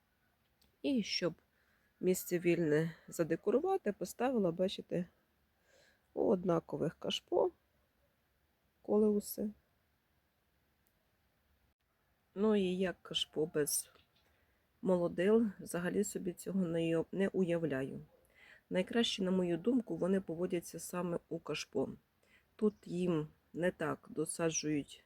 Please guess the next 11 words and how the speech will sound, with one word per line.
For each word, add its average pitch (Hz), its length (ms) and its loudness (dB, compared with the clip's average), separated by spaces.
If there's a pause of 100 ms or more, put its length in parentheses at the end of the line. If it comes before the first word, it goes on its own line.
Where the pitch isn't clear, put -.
(120)
бур'яни, 151 760 0 (220)
досаж-, 165 480 -4
до-, 170 140 -2 (680)
<laughs> 185 520 4
заважають 165 680 6
бур'яни. 156 640 2 (680)
І - 160 0
тут - 320 -6
видно 214 500 4
чітко, - 440 -4
де 185 360 2